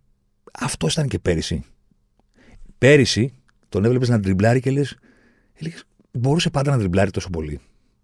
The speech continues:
Δηλαδή, ενώ το, νιώθεις ότι τον ξέρεις, ξαφνικά σου παρουσιάζει κάτι μπροστά σου που λες, «Κα-, πότε το κάνεις αυτό;»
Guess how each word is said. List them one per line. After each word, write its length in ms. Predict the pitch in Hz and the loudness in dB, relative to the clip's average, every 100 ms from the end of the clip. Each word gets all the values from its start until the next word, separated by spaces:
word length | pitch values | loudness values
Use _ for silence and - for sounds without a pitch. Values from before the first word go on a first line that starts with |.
| _ _ _ _ _ _ _ _ _ _ - | _ _ _ _ _ _ _ _ _ _ -6
Δηλαδή, 220 | 92 113 | -2 2
ενώ 180 | 123 135 | 2 0
το, 160 | 160 - | -2 0
νιώθεις 380 | 117 131 143 151 | 2 2 2 2
ότι 180 | 139 123 | 2 2
τον 180 | 113 98 | 0 0
ξέρεις, 640 | 95 139 143 98 107 - _ _ - | 4 6 6 4 -2 -8 _ _ -6
ξαφνικά 420 | 113 - 113 135 | -6 -4 -2 -2
σου 140 | 143 | -2
παρουσιάζει 500 | 139 135 120 139 135 | -2 -2 0 -2 -4
κάτι 360 | - 147 - 143 | -6 -8 -4 -2
μπροστά 380 | 123 110 - 117 | -2 0 0 -2
σου 280 | - 135 - - _ - - - _ _ _ _ - | -2 -4 -6 -20 _ -20 -20 -20 _ _ _ _ -6
που 140 | - | -4
λες, 220 | - - | -2 -4
«Κα-, 160 | - 262 - - | -6 -8 -8 -6
πότε 180 | - 202 | -2 -2
το 100 | - | 0
κάνεις 200 | 208 165 | 2 2
αυτό;» 240 | 117 - | 0 -6